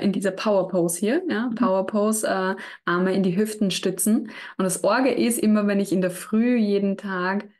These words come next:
Speaker 1: Yoga, ähm, Schulterstand mache, dann hast du ja hier, äh, stützt du das Becken ab.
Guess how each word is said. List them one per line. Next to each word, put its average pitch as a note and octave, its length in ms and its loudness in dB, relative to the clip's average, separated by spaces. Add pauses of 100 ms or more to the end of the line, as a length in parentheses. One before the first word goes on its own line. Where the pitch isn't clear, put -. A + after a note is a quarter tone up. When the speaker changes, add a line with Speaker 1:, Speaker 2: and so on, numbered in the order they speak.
(680)
Speaker 1:
Yoga, A3 960 2 (240)
ähm, F#3+ 100 -4
Schulterstand F3+ 880 -2
mache, F3 440 0
dann G3 340 -2
hast G#3 260 -2
du A3+ 40 0
ja F3+ 240 0
hier, B3 680 2 (420)
äh, G3 160 -2
stützt - 540 -2
du A3 220 2
das A3+ 300 -2
Becken A#3 440 -2
ab. - 340 -10